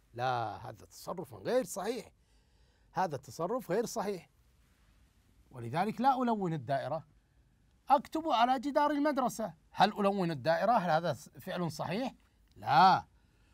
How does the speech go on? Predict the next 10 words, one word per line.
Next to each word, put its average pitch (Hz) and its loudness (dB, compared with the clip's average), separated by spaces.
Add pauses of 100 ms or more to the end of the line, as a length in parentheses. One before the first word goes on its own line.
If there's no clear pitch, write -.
(240)
ألقي 294 0
العلب 254 0
الفارغة 233 0
في 202 -6
سلة 254 -2
المهملات 240 2 (600)
كما 175 0
يفعل 170 -4
هذا 131 -4
الشاب. 247 4